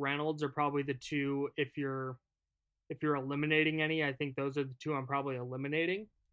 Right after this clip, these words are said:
But still, I'm not, like I said, I wouldn't be comfortable writing them off going into camp because I think that job is pretty wide open.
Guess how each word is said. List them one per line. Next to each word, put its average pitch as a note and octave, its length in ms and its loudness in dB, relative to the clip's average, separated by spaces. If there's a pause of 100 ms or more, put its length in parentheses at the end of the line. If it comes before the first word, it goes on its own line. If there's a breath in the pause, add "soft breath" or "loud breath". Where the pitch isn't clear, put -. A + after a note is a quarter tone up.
(320)
But C#3+ 300 4 (240)
still, C#3+ 400 4
I'm C#3 160 0
not, C3+ 260 2 (460)
like D3+ 120 -6
I C3 40 -4
said, B2 200 -10
I B2+ 40 -6
wouldn't C#3 200 -6
be C#3 120 -4
comfortable C3 400 -4
writing B2 220 -2
them B2 120 -6
off A#2+ 200 -6 (100)
going B2+ 180 -8
into B2 160 -8
camp B2+ 320 -8
because C3 280 -8
I A#2+ 100 -8
think C3 180 -10
that B2 160 -8
job A#2+ 260 -6
is B2 120 -8
pretty C3 200 -10
wide A#2 300 -12
open. A#2+ 220 -20